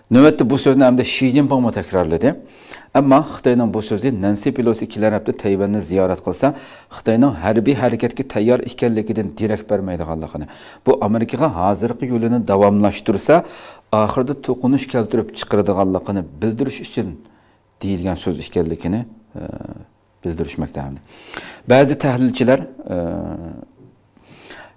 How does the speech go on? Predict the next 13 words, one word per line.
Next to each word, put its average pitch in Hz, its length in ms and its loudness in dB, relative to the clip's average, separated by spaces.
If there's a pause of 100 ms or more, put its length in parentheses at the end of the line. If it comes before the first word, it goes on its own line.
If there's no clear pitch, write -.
(140)
Pelosining 147 560 4
Xitoyning 143 360 4 (140)
yigirmanchi 131 480 2
navbatlik 127 300 2 (100)
mamlakat 113 380 0 (140)
qurultoyidan 113 480 0 (160)
burun 120 220 4 (240)
Tayvanni 107 500 0
ziyorat 95 400 -2
qilishi 92 300 0 (720)
Xitoy 135 280 2
tarafidan, 110 440 -2
chunki 123 260 0